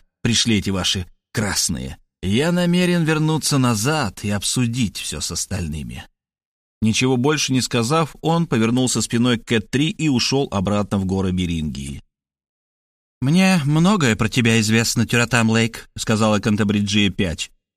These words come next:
«По крайней мере, то, что попало в официальный рапорт». «Значит, от силы половина». «Пусть так.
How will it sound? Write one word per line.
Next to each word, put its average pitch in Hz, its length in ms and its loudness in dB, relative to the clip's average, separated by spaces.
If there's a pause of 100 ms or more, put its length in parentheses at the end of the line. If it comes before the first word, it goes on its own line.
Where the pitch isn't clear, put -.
«По 165 120 2
крайней 190 400 4
мере, 185 240 4
то, 147 160 0
что 147 160 -2
попало 135 360 0
в 135 40 -2
официальный 131 560 0
рапорт». 95 520 -6 (680)
«Значит, 139 640 -2
от 113 240 -4
силы 151 300 0
половина». 120 640 2 (720)
«Пусть 233 240 -2
так. - 400 -4